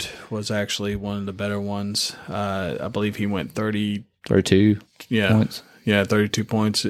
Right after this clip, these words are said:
Speaker 1: Considered the best debut. I know I'm pronouncing that wrong.
Speaker 2: <laughs>
Speaker 1: Debut.
Speaker 2: Silent T.
Speaker 1: <laughs> Debut. <laughs> Uh, best debut, uh, for any player in their debut with the new team.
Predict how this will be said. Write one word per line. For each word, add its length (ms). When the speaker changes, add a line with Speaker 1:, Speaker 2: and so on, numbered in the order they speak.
Speaker 1:
Considered 540
the 120
best 440
debut. 420
I 120
know 220
I'm 100
pronouncing 520
that 160
wrong. 240
Speaker 2:
<laughs> 280
Speaker 1:
Debut. 140
Speaker 2:
Silent 380
T. 340
Speaker 1:
<laughs> 200
Debut. 600
<laughs> 40
Uh, 300
best 340
debut, 500
uh, 260
for 300
any 220
player 440
in 220
their 300
debut 600
with 100
the 100
new 180
team. 300